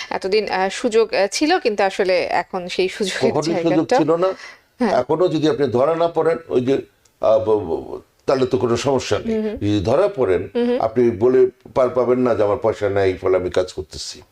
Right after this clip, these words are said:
Speaker 1: হুম হুম।
Speaker 2: এই হলো কথা।
Speaker 1: হুম হুম। কারণ, আহ, তিনি সেই পয়সা, আহ, দেখিয়েই হচ্ছে যে আমেরিকায় স্টুডেন্টের ভিসা নিয়েছেন।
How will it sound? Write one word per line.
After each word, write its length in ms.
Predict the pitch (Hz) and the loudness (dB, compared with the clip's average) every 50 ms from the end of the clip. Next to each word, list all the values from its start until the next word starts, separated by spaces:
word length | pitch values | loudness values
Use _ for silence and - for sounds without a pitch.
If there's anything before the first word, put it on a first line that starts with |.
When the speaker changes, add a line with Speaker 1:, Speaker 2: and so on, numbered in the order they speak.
| _ - | _ -6
Speaker 1:
হুম 140 | 214 190 180 185 | -6 -6 -6 -8
হুম। 80 | 185 | -6
Speaker 2:
এই 80 | 175 190 | -4 -4
হলো 200 | 202 - - - | -2 -2 -4 -6
কথা। 240 | - - - - 208 | -8 -10 -10 -8 -6
Speaker 1:
হুম 100 | 202 190 | -6 -6
হুম। 140 | 175 202 202 - | -8 -8 -8 -4
কারণ, 280 | 214 208 202 196 190 - | -2 -2 -2 -2 -4 -4
আহ, 220 | - - 196 196 190 | -2 0 0 0 0
তিনি 180 | 233 226 220 226 | 0 0 0 0
সেই 140 | - 240 | 0 0
পয়সা, 420 | 226 - 214 208 - - 220 190 - | 0 0 0 0 0 0 0 0 0
আহ, 100 | - 180 | -2 -2
দেখিয়েই 560 | 185 202 233 233 - - 285 294 302 294 302 | 0 0 0 0 0 -2 -2 0 0 0 0
হচ্ছে 260 | 285 214 - - 254 190 | 0 -2 -2 -2 -2 0
যে 300 | 196 202 185 156 - - - | 0 2 0 0 0 -2 -4
আমেরিকায় 500 | - 185 185 180 170 - 185 175 170 - - - - - - - - - | -4 -2 -2 -2 -2 -2 0 -2 -2 -2 -4 -10 -14 -14 -14 -14 -14 -10
স্টুডেন্টের 580 | - - - 226 208 202 185 185 185 190 175 175 | -6 -2 0 2 2 2 0 -2 0 -2 -2 0
ভিসা 280 | 180 190 185 - 170 | 0 -2 0 0 -2
নিয়েছেন। 340 | 160 151 110 - - 202 170 | -2 -2 -4 -4 -2 -4 -4